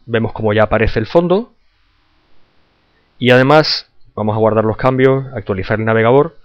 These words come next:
como las diferentes secciones se abren en un iframe dentro de la página principal a la que le hemos puesto el fondo,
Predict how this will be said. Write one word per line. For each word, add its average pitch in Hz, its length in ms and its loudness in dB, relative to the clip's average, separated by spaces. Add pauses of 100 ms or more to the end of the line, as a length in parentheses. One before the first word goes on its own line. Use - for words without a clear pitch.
(100)
como 120 180 2
las 117 140 4
diferentes 123 400 2
secciones 131 480 0
se - 100 0
abren 120 420 2 (100)
en 104 100 -2
un 113 80 0
iframe 123 480 0
dentro 120 300 2
de 120 80 4
la 120 80 2
página 117 320 -4
principal 117 560 -2
a 107 80 -6
la 104 80 -4
que 101 80 -6
le - 20 -2
hemos 113 160 -4
puesto 127 220 -6
el 117 80 -2
fondo, 151 360 -2